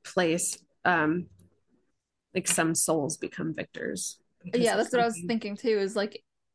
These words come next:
Speaker 1: That'd be cool.
Speaker 2: I guess it kind of blurs the line between what's made and what's born because of,
Speaker 1: Mm-hmm.
Speaker 2: like, the,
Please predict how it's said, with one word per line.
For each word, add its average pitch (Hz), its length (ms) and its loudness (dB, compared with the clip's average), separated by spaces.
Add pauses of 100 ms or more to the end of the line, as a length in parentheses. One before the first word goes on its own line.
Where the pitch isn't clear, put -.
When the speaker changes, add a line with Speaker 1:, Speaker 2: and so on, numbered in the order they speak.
(160)
Speaker 1:
That'd 165 180 2
be 131 120 -6
cool. 127 240 -2
Speaker 2:
I 240 60 0
guess 247 160 -4
it 269 80 -2
kind 269 100 2
of 240 120 0
blurs 208 280 2
the 202 100 0
line 190 360 -2
between 185 380 -6
what's - 260 -10
made 202 640 -2
and 190 240 -2
what's - 260 -8
born 196 640 -2
because 196 360 2
of, 165 80 -2
Speaker 1:
Mm-hmm. 165 80 -6
Speaker 2:
like, 175 280 -6
the, 170 460 -4